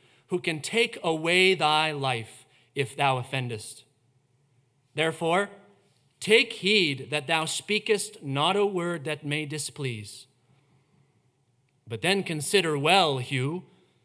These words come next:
dost thou not know from whence thou comest, upon whose message thou art sent,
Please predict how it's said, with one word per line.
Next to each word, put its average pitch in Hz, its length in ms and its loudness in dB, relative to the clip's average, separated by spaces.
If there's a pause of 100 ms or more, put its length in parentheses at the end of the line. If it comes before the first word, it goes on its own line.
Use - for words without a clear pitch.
(380)
dost 160 340 4
thou 160 220 4
not 165 260 2
know 151 280 2
from 147 300 -2
whence 160 260 0
thou 147 220 2
comest, 170 640 -2 (840)
upon 175 300 2
whose 202 320 2
message 185 460 2
thou 156 240 4
art 143 200 0
sent, 208 460 0